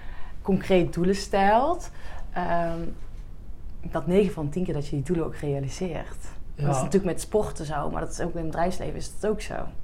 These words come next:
Speaker 2: Ja, zeker. Ik ben er wel van overtuigd dat dat werkt. Ja, als je jezelf gewoon doelen stelt, of dat het nu sportief of zakelijk is,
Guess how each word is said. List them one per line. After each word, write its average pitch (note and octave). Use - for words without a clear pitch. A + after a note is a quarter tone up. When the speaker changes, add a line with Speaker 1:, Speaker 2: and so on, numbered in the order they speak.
Speaker 2:
Ja, F3
zeker. D#3
Ik D3
ben D3
er C#3+
wel C3+
van D#3
overtuigd C#3+
dat A#2+
dat C3+
werkt. D#3
Ja, C3+
als A#2+
je D3
jezelf C3
gewoon D3
doelen D#3
stelt, C#3+
of C3
dat C#3+
het C3
nu C#3
sportief D3
of C#3
zakelijk E3
is, E3